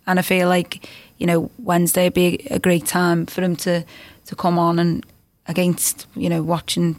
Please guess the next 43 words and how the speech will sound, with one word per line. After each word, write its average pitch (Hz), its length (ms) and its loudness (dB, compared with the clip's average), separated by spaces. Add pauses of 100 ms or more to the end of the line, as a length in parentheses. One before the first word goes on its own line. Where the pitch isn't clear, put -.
Chelsea 175 400 0
yesterday, 175 360 2
I 175 40 0
just 170 180 0
feel 190 220 0
like 180 180 -2
he 180 80 -6
could 175 160 -4
run 175 220 0
riot 180 380 0
and 180 240 -2
could - 140 -6 (560)
just - 200 0
set 170 240 -2
him 170 100 0
up 170 140 -4
to, 170 280 -2 (580)
for 175 300 0 (380)
what, 180 300 -6
what - 180 -6
could - 180 -4
be 170 180 2
a, 170 120 0 (160)
his, - 240 -4 (240)
his 170 140 -6
best - 640 -4
campaign. 175 840 0
And 175 200 -2
he 190 120 2
could - 220 -2
be, 185 280 0 (200)
he - 100 0
could 214 160 -2
be 226 100 2
one 208 200 4
of 190 80 2
these 190 200 2
players 185 380 2
in 202 80 2
a 190 40 0
few 180 220 2
weeks 180 320 2
where, 180 280 4